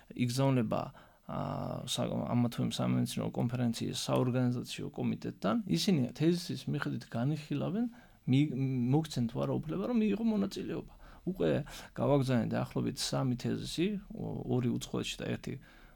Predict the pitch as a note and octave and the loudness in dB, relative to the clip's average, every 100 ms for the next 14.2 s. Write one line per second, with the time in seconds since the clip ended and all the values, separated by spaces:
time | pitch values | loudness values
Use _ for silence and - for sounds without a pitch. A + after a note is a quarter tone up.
0 | - - - A#2+ A#2 A#2 A2+ - - - | -12 -10 -6 -4 0 0 -2 -6 -12 -10
1 | - C3+ C3 B2+ B2+ A#2 - A2 A2 A2 | -6 -4 -4 -2 -4 -4 0 2 2 0
2 | - A2 C#3 F3+ - - - - - G#2+ | -2 -2 0 -2 -6 -12 -12 -12 -6 -4
3 | A#2 - A#2 A#2 B2 D3+ D#3 A2+ B2+ B2 | -2 0 2 2 0 2 0 -4 -2 -2
4 | A2+ - B2+ B2+ B2+ A2 G#2 A2 - - | -4 -4 -2 0 0 -2 -2 -4 -6 -8
5 | A2 - - A#2+ A#2+ C#3 C3 - - - | -10 -8 -8 -6 -8 -10 -10 -10 -8 -8
6 | - - - - G#2+ G#2+ A2 - A#2 A2 | -10 -16 -16 -2 2 2 0 -4 -4 -4
7 | - G#2 G#2 A#2+ G#2+ - - A2+ - A#2 | -4 -4 0 2 0 0 -4 -4 -4 -2
8 | A2+ A2+ A2 A2+ A2+ A2 G#2+ C3 - - | -2 -2 -2 -4 -4 -4 -4 -6 -12 -16
9 | C3 - - B2 - B2 - - - B2 | -16 -10 -8 -8 -8 -8 -8 -10 -8 -10
10 | - - A#2 A2+ B2 C3 C#3 - E3 E3+ | -10 -8 -4 -4 -2 -4 -4 -6 -6 0
11 | G3 A3+ - - - - E3+ F#3 B2 A#2 | 0 0 -10 -20 -10 -2 -2 -2 -4 -2
12 | A#2 C#3 C#3+ A#2+ A2 A#2+ C#3+ B2+ A#2 A2 | -2 -4 0 0 0 -2 -2 0 0 0
13 | - A#2 A2 - - - - - - - | -2 -4 -4 -8 -14 -12 -10 -10 -12 -16
14 | - - | -8 -4